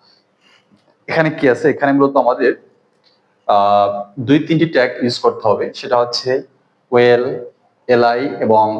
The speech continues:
ইউএল। তোমরা definitely, আহ, এই ক্লাসটি করার পূর্বে আমার এইচটিএমএল অধ্যায়ের উপরে বিশ থেকে পঁচিশটি ভিডিও আপলোড করা আছে, অবশ্যই তোমরা এই ভিডিওগুলো দেখে আসবে, তাহলে তোমাদের এখানে বুঝতে সমস্যা হবে না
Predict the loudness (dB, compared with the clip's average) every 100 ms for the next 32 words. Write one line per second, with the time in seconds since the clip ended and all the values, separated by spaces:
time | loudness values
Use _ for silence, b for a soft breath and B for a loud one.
0 | -12 _ _ _ _ 2 4 4 -2 -10
1 | -16 -20 _ _ -4 0 2 0 -2 0
2 | 0 0 -2 -2 -14 _ b b b b
3 | -2 0 0 0 -2 0 -2 -2 -4 0
4 | 2 2 0 -2 0 -2 -2 0 0 0
5 | -8 -18 _ _ _ -4 -4 0 2 4
6 | 2 2 2 2 0 0 -2 -8 _ _
7 | _ -4 -2 -2 -4 -6 -4 0 -2 -4
8 | -6 -2 2 2 0 -6 -6 -4 -4 -6
9 | -14 -6 -6 -4 -6 -2 0 0 -2 -6
10 | -6 -8 -2 -2 -2 -14 _ _ _ -6
11 | -4 -2 0 2 2 0 0 -2 -2 -8
12 | -10 -10 -6 -6 -4 -4 -4